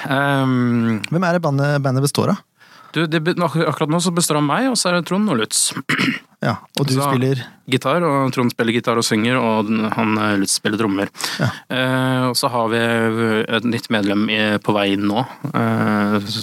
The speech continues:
Speaker 1: det kommer vi tilbake til.
Speaker 2: Spennende. Hvor er det man kan finne Gus and His Freaky Friends?
Speaker 1: Overalt på nettet.
Speaker 2: På nettet. Da
Speaker 1: Ja.
Speaker 2: snakker vi Facebook, vi snakker
Speaker 1: Ja, ja. Eh, Facebook, vi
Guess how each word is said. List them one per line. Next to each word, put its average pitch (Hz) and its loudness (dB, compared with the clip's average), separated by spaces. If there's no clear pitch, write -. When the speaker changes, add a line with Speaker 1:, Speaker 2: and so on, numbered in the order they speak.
Speaker 1:
det 101 2
kommer 104 0
vi 90 -4
tilbake 92 -2
til. 101 0
Speaker 2:
Spennende. 110 -2
Hvor 190 -2
er 175 0
det 170 0
man 170 -4
kan 190 -2
finne 120 0
Gus 123 0
and 127 2
His - -2
Freaky 135 -2
Friends? - -2
Speaker 1:
Overalt 120 0
på 117 0
nettet. - -4
Speaker 2:
På 110 2
nettet. 95 0
Da 120 0
Speaker 1:
Ja. 123 -2
Speaker 2:
snakker 127 -2
vi 120 0
Facebook, 127 -2
vi 131 -2
snakker 113 0
Speaker 1:
Ja, 143 0
ja. 127 0
Eh, 151 2
Facebook, 180 -2
vi 156 2